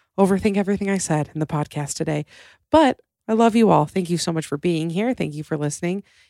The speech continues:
If you guys could go subscribe, rate, review, and also, like,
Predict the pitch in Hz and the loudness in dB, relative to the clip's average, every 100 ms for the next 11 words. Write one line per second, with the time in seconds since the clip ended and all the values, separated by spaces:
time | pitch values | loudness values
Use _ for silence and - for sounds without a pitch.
0 | - 139 165 165 - 156 151 143 143 - | -10 -2 2 2 0 -2 0 0 0 -4
1 | - - 151 139 139 143 131 123 143 147 | -6 -4 0 0 0 -2 -2 -2 -6 -4
2 | 160 180 202 - - 180 202 - 269 269 | -2 0 0 -2 -4 -4 -2 2 2 4
3 | 269 262 254 233 214 | 2 2 0 0 -2